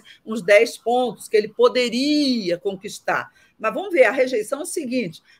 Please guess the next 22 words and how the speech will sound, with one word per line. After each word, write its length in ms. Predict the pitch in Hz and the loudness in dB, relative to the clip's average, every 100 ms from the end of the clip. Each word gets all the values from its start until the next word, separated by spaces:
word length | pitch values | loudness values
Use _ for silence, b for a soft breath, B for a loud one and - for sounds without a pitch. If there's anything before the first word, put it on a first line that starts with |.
| - | -8
não 360 | 214 262 311 | -2 -2 -2
votaria 540 | 311 285 277 233 247 285 | 0 -2 0 -4 -2 -4
de 160 | 220 | -4
jeito 540 | 247 240 285 359 - 294 | -8 0 0 0 -6 -6
nenhum 340 | 262 247 330 | -4 -4 -4
nesse 420 | 285 254 302 - | -2 0 -2 -4
candidato. 880 | - 311 339 330 190 151 110 _ - _ _ - | -10 -10 -10 -2 2 4 2 _ -20 _ _ -14
Não 160 | 220 | -6
quer 160 | 254 233 | -4 -4
dizer 280 | 220 208 220 | -2 -2 -2
que 100 | 214 | -4
vai 160 | 220 | -8
votar. 480 | 240 254 - - - _ _ _ | -8 -10 -12 -14 -18 _ _ _
Não, 220 | 165 180 - | -10 -10 -10
não, 200 | 202 190 | -12 -10
não, 220 | 196 190 | -10 -10
não, 260 | 202 202 175 b | -10 -10 -12 b
não 160 | 202 202 | -6 0
é 80 | 220 | 2
potencial 920 | 254 254 254 262 - 214 190 202 208 | 2 0 -4 -8 -4 -2 -2 -2 -4
de 100 | 214 | -4
voto. 460 | 226 175 - - | -8 -10 -10 -14